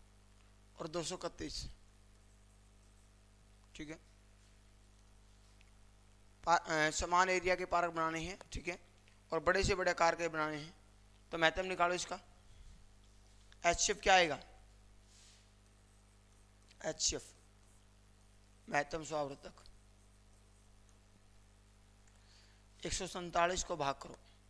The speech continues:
एक सौ सैंतालीस को यदि एक सौ पाँच से भाग करोगे,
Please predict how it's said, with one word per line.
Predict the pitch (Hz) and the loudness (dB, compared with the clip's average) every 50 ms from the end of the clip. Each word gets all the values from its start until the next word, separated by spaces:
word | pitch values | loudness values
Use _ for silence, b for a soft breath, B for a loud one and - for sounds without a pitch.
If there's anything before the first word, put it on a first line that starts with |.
| - - - - - - - - - - - - - - | -20 -20 -20 -20 -20 -20 -20 -20 -20 -20 -20 -20 -14 -10
एक | - | -10
सौ | - 185 | -8 -8
सैंतालीस | 165 - 175 160 147 165 160 165 175 180 170 - | -8 -8 -10 -6 -2 0 2 2 0 0 -6 -6
को | - 160 147 143 143 147 160 175 - - - - - - - - - - | -4 -2 -2 0 0 -2 -2 -4 -8 -14 -20 -20 -20 -20 -20 -18 -10 -8
यदि | 156 151 165 175 | -8 -4 -4 -4
एक | 165 | -4
सौ | - - 180 | -4 -6 -6
पाँच | 165 - 170 160 165 160 | -4 -2 0 0 0 0
से | - - 180 165 | -2 -6 -4 -4
भाग | 143 139 143 143 | -2 -2 -2 -2
करोगे, | - 151 139 135 127 123 110 | -2 -8 -8 -8 -8 -10 -14